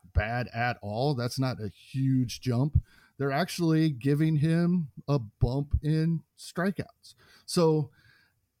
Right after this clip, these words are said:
uh, on a per nine inning basis, with him not going two hundred twenty-eight innings anymore. Answer your question, I think other than thinking the E R A w-, will be a little better, but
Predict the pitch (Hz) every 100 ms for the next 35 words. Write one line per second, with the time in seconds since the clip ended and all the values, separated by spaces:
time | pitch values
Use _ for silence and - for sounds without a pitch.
0 | _ _ _ _ 165 165 165 151 - 165
1 | 151 143 139 143 131 143 165 160 98 78
2 | - 123 120 117 117 123 123 120 120 117
3 | 107 131 123 117 - 123 117 113 107 143
4 | 143 110 110 92 92 180 208 - 214 180
5 | - 208 220 - 160 135 160 - _ _
6 | _ 147 160 147 175 185 196 180 180 156
7 | 175 156 156 143 151 151 143 127 139 147
8 | 156 135 139 135 135 127 143 139 127 135
9 | 131 101 139 156 113 127 - _ _ _
10 | _ - 127